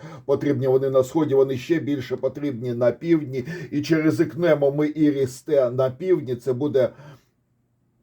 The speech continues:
дуже важлива тема. Так само, чи буде він прикривати новий комплекс Одесу. Ну, нагадаємо, червоний — це Петріоти,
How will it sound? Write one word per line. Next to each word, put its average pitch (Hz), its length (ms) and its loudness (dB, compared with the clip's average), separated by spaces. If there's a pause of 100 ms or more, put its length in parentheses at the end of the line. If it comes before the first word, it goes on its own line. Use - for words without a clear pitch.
(640)
дуже 143 380 4
важлива 131 680 2 (400)
тема. 165 260 2
Так 131 180 0
само, 147 320 0
чи 139 180 -4
буде 131 280 0
він 127 160 -2
прикривати 131 540 2
новий 120 260 2
комплекс 113 640 -4
Одесу. 131 460 0
Ну, 196 260 2 (260)
нагадаємо, 165 580 4
червоний — 165 640 0
це 143 120 0
Петріоти, 190 880 2